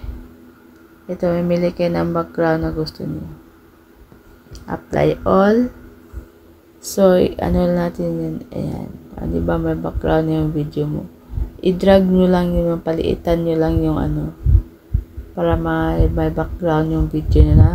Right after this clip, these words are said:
makikita. Hmm, diba? Okay, I think s-, eh, sa ngayon, ito lang muna, pinaka-basic na mga feature na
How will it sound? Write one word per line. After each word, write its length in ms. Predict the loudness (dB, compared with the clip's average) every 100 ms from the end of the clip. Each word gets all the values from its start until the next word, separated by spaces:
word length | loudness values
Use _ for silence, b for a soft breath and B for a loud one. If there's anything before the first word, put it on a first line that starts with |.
| 2 0
makikita. 720 | -6 -4 4 6 6 2 -16 -20 -18 -18 -18 -14 -10 -10 -12 -16 -18 -4 0 0 0 -20 -20 -18 -18 -20 -20 -20 -20 _ -20 -20 -20 -20 -20 -20 -18 -14 -10 -6 -6
Hmm, 480 | -6 -6 -6 -4 -4
diba? 480 | -2 -2 -2 -4 -6 -12 -16 -16 -18 -20 -20 -20 -20 -20 _ -20 -20 -14 -6 -2 -2 2
Okay, 320 | 4 6 6 8
I 40 |
think 240 | 8 8 4
s-, 380 | 2 2 0 2
eh, 240 | 2 4
sa 240 | 4 4 6
ngayon, 400 | 6 6 6 4
ito 240 | 4 4
lang 240 | 4 4
muna, 400 | 6 6 4 2
pinaka-basic 1200 | 2 4 4 4 2 6 6 6 6 4 2 -8 -2
na 100 | 0
mga 320 | 2 0 0 0
feature 560 | -2 -2 -2 2 4 4
na 400 | 2 0 -2